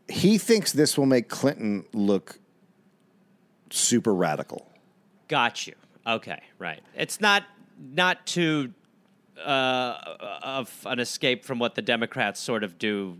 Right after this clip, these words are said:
Speaker 2: nowadays in a way where it's like,
Speaker 1: Sure.
Speaker 2: it's similar, the politicking in that regard. Okay,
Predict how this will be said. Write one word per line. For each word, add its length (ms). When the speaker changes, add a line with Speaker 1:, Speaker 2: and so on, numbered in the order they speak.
Speaker 2:
nowadays 960
in 60
a 80
way 320
where 300
it's 200
like, 400
Speaker 1:
Sure. 320
Speaker 2:
it's 160
similar, 600
the 160
politicking 800
in 140
that 220
regard. 280
Okay, 340